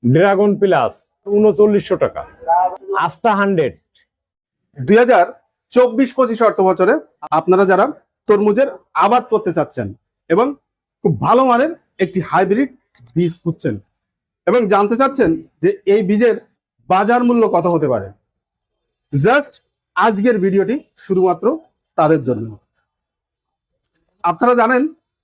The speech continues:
Speaker 2: বাংলাদেশের আবহাওয়ায় শুধুমাত্র শীতকাল ব্যতীত বছরের সব সময় এই তরমুজের আবাদ করা যায়। রবি মৌসুমে সব থেকে উপযোগী সময় ফেব্রুয়ারি মাসের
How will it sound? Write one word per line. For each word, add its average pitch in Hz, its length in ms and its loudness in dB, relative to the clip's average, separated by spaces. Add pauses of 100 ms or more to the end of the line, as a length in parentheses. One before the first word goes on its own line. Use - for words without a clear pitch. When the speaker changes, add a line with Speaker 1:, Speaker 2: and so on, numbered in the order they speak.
(300)
Speaker 2:
বাংলাদেশের 208 520 2
আবহাওয়ায় 214 420 2 (1080)
শুধুমাত্র 277 480 -2 (500)
শীতকাল 269 500 0
ব্যতীত 185 260 0 (1040)
বছরের 254 420 2 (680)
সব - 260 0 (100)
সময় 175 260 0 (480)
এই 196 160 2
তরমুজের 185 380 2
আবাদ 139 320 0
করা 110 200 -8
যায়। 98 140 -16 (1200)
রবি 185 220 2
মৌসুমে 226 400 2 (640)
সব 294 160 0 (120)
থেকে 269 160 0 (100)
উপযোগী 208 340 -2
সময় 233 280 -2 (1300)
ফেব্রুয়ারি 190 480 2
মাসের 233 240 0